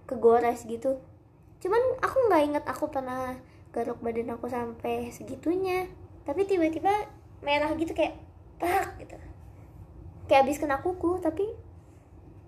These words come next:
kayak aku nggak ini. Iya luka, lecet gitu. Heeh. Nggak perih sih, cuman aku bingung kenapa ini bisa terjadi. Terus abis, abis aku mandi,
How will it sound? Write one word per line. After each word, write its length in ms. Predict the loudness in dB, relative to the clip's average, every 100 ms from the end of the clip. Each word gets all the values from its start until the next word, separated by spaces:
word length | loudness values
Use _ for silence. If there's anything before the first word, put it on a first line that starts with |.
| -20 -10
kayak 160 | -6 -4
aku 40 | -2 0 -2
nggak 120 | -4 -12 -20 -20 -20 -20 -20 -20 -20 -10
ini. 320 | -8 -8 -10 -14 -4
Iya 320 | 4 6 8
luka, 460 | 6 2 0 -2 -4 -20 -20 -20 -20 -20 -20 -20 -2 4
lecet 480 | 4 4 2 0 -2
gitu. 380 | -10 -6 -8 -8
Heeh. 240 | -4 -2 -2 -4 -20 -20 -20 -20 -20 -2
Nggak 180 | 6 8
perih 300 | 8 6 6
sih, 160 | 6 4
cuman 240 | 4 2 4
aku 180 | 8 8 6 2 -14 -20 -20 -20 -20 -8
bingung 480 | 2 4 4 4 2
kenapa 320 | 2 2 4
ini 100 | 4
bisa 220 | 4 2 -2
terjadi. 880 | -4 -2 2 2 2 -2 -2 2 4 2 -4 -12 -16 -18 -20 -20 -20 -14 2
Terus 300 | 6 8 6 2 -16 -4
abis, 560 | 6 6 8 4 2 -10 -18 -6 4
abis 320 | 6 6 2
aku 320 | 2 2 4
mandi, 560 | 2 0 -2 -2 -2